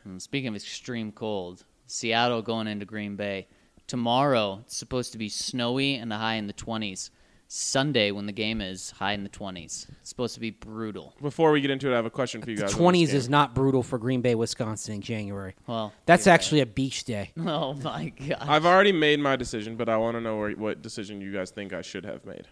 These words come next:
Speaker 1: Okay.
Speaker 2: This game starts at, what, what time? Four?
Speaker 1: Yeah.
Speaker 2: Four-ish?
Speaker 1: Yeah.
Speaker 3: Wait,
Speaker 1: So
Speaker 3: it's, it
Speaker 1: five
Speaker 3: fi-,
Speaker 1: Green Bay
Speaker 3: wait a
Speaker 1: time.
Speaker 3: second. It, yeah, 'cause it's, the first game Sunday is at one Mountain Time, right?
Speaker 1: Yeah.
Speaker 2: Yeah.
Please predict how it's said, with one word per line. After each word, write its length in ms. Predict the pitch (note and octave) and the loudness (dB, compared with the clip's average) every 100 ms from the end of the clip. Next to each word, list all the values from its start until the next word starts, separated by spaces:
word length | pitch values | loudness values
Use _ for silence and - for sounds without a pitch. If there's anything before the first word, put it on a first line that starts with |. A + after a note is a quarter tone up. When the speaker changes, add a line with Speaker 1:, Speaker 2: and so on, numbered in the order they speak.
| _ | _
Speaker 1:
Okay. 320 | G#2+ A2+ G2 - _ _ _ _ _ _ _ | -14 -10 -10 -12 _ _ _ _ _ _ _
Speaker 2:
This 160 | C3+ - | -10 0
game 200 | D3+ D3 | 0 0
starts 400 | D3 C3+ C3 - | 0 0 -2 -6
at, 440 | C3 A#2 A2 G#2+ G#2+ - _ | -2 0 2 0 -4 -8 _
what, 160 | A2 - | -16 -14
what 140 | B2 C3 | -16 -12
time? 220 | C#3+ D3 _ _ _ - - - - - | -12 -12 _ _ _ -20 -20 -20 -18 -16
Four? 280 | - C3 C#3 _ _ _ - | -8 -8 -10 _ _ _ -10
Speaker 1:
Yeah. 260 | C3+ A2+ - _ _ | -4 -4 -4 _ _
Speaker 2:
Four-ish? 480 | C3 B2 B2+ - - _ | -6 -6 -6 -14 -20 _
Speaker 1:
Yeah. 220 | A#2+ G#2 F2+ | -6 -6 -2
Speaker 3:
Wait, 160 | D3 D3+ | 4 6
Speaker 1:
So 60 | - D3 | 6 2
Speaker 3:
it's, 160 | A#2 - | 0 2
it 40 | |
Speaker 1:
five 580 | A#2+ A#2 A2 A2 G#2+ - _ _ | 4 4 2 -2 -6 -20 _ _
Speaker 3:
fi-, 260 | - D#3+ C#3+ | 2 2 2
Speaker 1:
Green 220 | B2 A2 | -2 -4
Bay 140 | G2 | 4
Speaker 3:
wait 160 | E3 E3 | 8 8
a 40 | |
Speaker 1:
time. 60 | C#3+ | 6
Speaker 3:
second. 340 | D#3+ C3 A#2 | 6 4 2
It, 120 | A2+ A#2+ | -2 0
yeah, 180 | C3 | 0
'cause 220 | A2 C3+ A#2 | 0 0 0
it's, 320 | - - - _ _ _ _ _ _ _ _ _ _ | -2 -6 -6 _ _ _ _ _ _ _ _ _ _
the 80 | - | -10
first 340 | - F#3 G3+ - | 6 8 8 6
game 220 | F3 D3 | 6 6
Sunday 400 | - D3+ D3 B2+ | 6 6 8 8
is 120 | A#2 | 6
at 140 | A2+ G#2+ | 2 -2
one 380 | A2+ B2+ B2 | 2 4 4
Mountain 300 | A#2 A2 A2 G2+ | 4 0 -2 -8
Time, 260 | G2+ F#2+ | -8 -6
right? 260 | G2+ A2 - - | -4 -4 -6 -12
Speaker 1:
Yeah. 180 | - G2+ - | -10 -8 -10
Speaker 2:
Yeah. 160 | - | -12